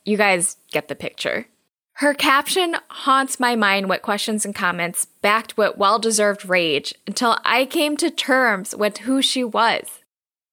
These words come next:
She was the Karen of my life, and she also failed to mention these additional privileges.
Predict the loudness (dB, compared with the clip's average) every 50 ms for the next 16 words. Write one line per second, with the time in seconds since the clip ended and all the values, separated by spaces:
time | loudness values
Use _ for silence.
0 | _ _ _ -4 0 2 2 2 2 2 0 0 -2 -4 -6 -2 0 2 4 4
1 | 4 4 2 0 0 0 0 0 0 0 0 0 2 0 0 0 -2 -4 -6 -10
2 | -16 -12 -8 -8 -4 -2 0 0 0 0 2 2 4 4 2 0 0 0 2 0
3 | 0 -2 -6 -4 0 2 2 4 4 4 2 2 0 -2 -4 -10 _ _ _ _
4 | _ _ -6 -4 -2 0 0 0 0 0 0 -2 -2 -2 -2 -2 -2 -2 -2 -2
5 | -2 -2 -6 -6 -4 -2 -2 -2 -2 -2 -2 -4 -6 -6 -8 -10 -12 -10 -8 -8
6 | -8 -6 -6 -6 -6 -6 -8 -10 -14 -16